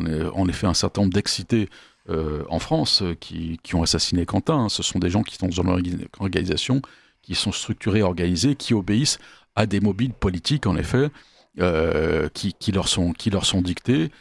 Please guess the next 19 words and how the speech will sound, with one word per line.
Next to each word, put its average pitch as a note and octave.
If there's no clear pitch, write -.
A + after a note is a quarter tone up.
et, G#2+
euh, D#2+
et F#2+
qui, -
et, F#2+
et F#2+
qui, G#2+
euh, E2
euh, E2+
trouvent A2+
également, G2+
eux, G#2+
leur F#2+
justification, -
entre F#2+
guillemets, G2+
dans G2
un F#2+
climat, A#2